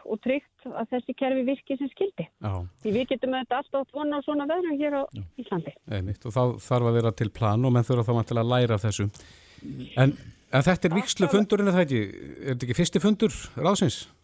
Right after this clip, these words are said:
Speaker 1: Nei, nei, nei, nei. Þjóðaröryggisráð hefur nú oft fundað, en það er, það fundar reglulega. Þetta er í fyrsta sinn frá því að það var stofnað, eins og er sem það er kallað saman utan reglulegs fundartíma.
Speaker 2: Já, já.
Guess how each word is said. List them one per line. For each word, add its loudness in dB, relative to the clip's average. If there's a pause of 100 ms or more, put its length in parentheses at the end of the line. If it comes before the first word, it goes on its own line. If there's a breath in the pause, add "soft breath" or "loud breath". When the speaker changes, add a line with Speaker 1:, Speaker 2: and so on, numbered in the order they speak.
(220)
Speaker 1:
Nei, 2
nei, 0
nei, 0
nei. 0
Þjóðaröryggisráð 0
hefur -2
nú 4
oft -6
fundað, -2
en 0
það 0
er, -4 (460)
það -2
fundar 2
reglulega. 0
Þetta -6
er 0
í -2
fyrsta -2
sinn 0
frá 0
því 2
að 0
það -2
var -6
stofnað, 0
eins -2
og 0
er -2
sem 0
það -2
er -10
kallað -2
saman 2
utan 2
reglulegs 0
fundartíma. -2
Speaker 2:
Já, -4
já. 0